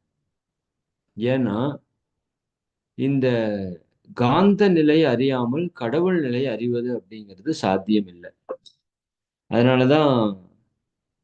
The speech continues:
முருகர் ஒரு கான்செப்ட் நம்ம சொல்லியிருக்கிறோம் இல்லையா, காந்த கடவுள்.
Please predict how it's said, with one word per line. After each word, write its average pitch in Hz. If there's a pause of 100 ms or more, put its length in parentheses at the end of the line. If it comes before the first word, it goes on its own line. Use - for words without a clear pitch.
முருகர் 151 (1400)
ஒரு 117 (120)
கான்செப்ட் 131
நம்ம 110
சொல்லியிருக்கிறோம் 110
இல்லையா, 117 (140)
காந்த 123 (240)
கடவுள். 104